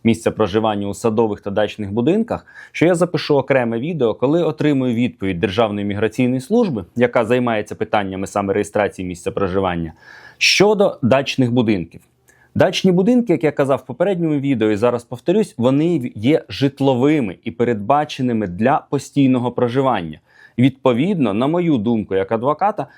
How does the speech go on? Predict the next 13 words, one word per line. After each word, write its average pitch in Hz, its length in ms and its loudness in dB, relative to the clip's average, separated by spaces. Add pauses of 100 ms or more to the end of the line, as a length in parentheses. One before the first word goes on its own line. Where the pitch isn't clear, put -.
(100)
вони 131 240 2
є 120 220 0
житлом, 104 480 -2 (280)
і 107 60 2
реєстрація 147 640 0
в 127 40 -4
них 117 200 -6
не 113 80 -4
повинна 147 320 -2
складати 117 440 -2
жодних 95 360 -6
проблем. 82 360 -4 (200)
Проте, 123 400 2